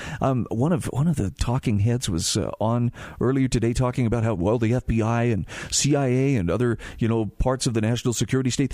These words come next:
they are focused like a laser on these troublemakers, extremists, white supremacists, these, these, uh, ah, what, I forget what else they call,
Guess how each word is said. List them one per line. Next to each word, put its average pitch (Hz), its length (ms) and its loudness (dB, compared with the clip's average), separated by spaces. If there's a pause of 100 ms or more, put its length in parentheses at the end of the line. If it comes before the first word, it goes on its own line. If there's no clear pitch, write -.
(160)
they 127 80 4
are 104 80 2
focused 214 560 2
like 208 160 4
a 202 60 4
laser 185 600 2 (760)
on 117 200 2
these 135 180 0
troublemakers, 120 720 0
extremists, 139 760 2
white 147 200 2
supremacists, 147 880 2
these, 131 340 2 (340)
these, 139 440 2
uh, 95 240 0 (160)
ah, 113 200 -2
what, 123 240 -4
I 113 80 0
forget 127 280 0
what 143 100 2
else 131 160 0
they 123 100 0
call, - 160 0